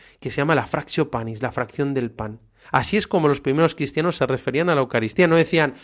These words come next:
"Oye, vamos a misa el domingo", no decían, "Vamos a la fractio panis". Así aparecía en Hechos de los Apóstoles.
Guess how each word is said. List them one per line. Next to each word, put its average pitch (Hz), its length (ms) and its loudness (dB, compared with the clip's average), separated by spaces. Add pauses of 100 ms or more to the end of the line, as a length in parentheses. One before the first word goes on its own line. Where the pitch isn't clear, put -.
(120)
"Oye, 196 240 6
vamos 208 280 4
a 214 40 2
misa 202 240 2
el 180 120 2
domingo", 147 420 2
no 151 80 4
decían, 147 300 2 (180)
"Vamos 185 240 4
a 185 40 4
la 151 100 4
fractio 143 380 -2
panis". 120 440 -8
Así 139 200 -4
aparecía 143 360 -2
en 139 80 -2
Hechos 139 200 -4
de 127 80 -2
los 123 180 -4
Apóstoles. 123 600 -8